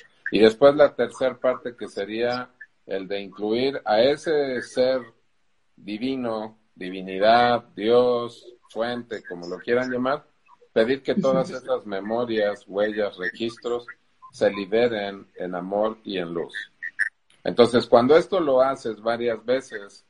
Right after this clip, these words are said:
Speaker 1: van a poder observar cómo empieza a quitarse los dolores que tienen, de donde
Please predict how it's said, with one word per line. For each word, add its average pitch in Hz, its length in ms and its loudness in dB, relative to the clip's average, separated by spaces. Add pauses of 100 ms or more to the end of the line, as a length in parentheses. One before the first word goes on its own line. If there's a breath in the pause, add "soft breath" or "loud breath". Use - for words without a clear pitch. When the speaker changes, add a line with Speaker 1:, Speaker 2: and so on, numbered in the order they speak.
(380)
Speaker 1:
van 113 200 -2
a 127 120 -2
poder 120 280 0
observar 120 580 -2
cómo 120 280 -6
empieza 120 600 -6
a 101 140 -4
quitarse 107 840 -4 (440)
los 98 260 -2
dolores 113 440 0
que 98 160 -8
tienen, 101 520 -6 (520)
de 107 420 4
donde 101 500 -2